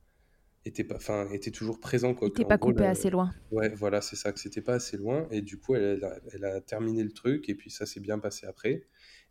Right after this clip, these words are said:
Speaker 1: Et là,
Speaker 2: D'accord.
Speaker 1: vraiment, c'est là où l'allaitement s'est dé-, a démarré vraiment, quoi, tu vois. C'est là où
Speaker 2: Ok.
Speaker 1: vraiment ça, parce que une fois que les, les crevasses, tout ça, se sont un peu guéries, parce que naturellement, bah, si la prise au sein, elle se faisait mieux, euh,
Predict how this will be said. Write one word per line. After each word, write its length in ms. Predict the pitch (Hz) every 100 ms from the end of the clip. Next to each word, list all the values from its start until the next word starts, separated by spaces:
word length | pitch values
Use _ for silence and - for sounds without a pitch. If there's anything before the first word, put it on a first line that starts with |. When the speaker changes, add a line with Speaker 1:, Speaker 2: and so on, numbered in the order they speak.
| -
Speaker 1:
Et 100 | 107
là, 380 | 110 127 160 233
Speaker 2:
D'accord. 420 | 180 104 107 117
Speaker 1:
vraiment, 120 | 131
c'est 240 | 135 - 104
là 160 | 113
où 80 | 135
l'allaitement 480 | 113 107 107 113 120
s'est 160 | - 104
dé-, 220 | 107 104
a 100 | 104
démarré 360 | 107 107 107
vraiment, 300 | 98 104 98 90
quoi, 140 | - _ _
tu 120 | - 92
vois. 180 | 98 - _ _ -
C'est 180 | - 104
là 120 | 113
où 60 |
Speaker 2:
Ok. 80 | 110
Speaker 1:
vraiment 340 | - 107 113 131
ça, 520 | - 101 95 95 - - - -
parce 160 | 104
que 440 | - 104 101 98 98
une 100 | 104
fois 180 | - 117
que 300 | - 101 101 98
les, 260 | 98 98
les 160 | 98 101
crevasses, 400 | - 104 107 107
tout 100 | 101
ça, 180 | - 98
se 160 | -
sont 160 | - 101
un 80 | 98
peu 120 | 98
guéries, 420 | 101 98 104 104 _ _ _
parce 140 | 101 -
que 100 | 101
naturellement, 580 | 98 98 - 101 104 104
bah, 140 | 98
si 180 | - 98
la 80 | 98
prise 220 | - 101
au 80 | 101
sein, 200 | - 104
elle 80 | 101
se 140 | -
faisait 180 | 95 101
mieux, 200 | 98 104 104
euh, 60 | 95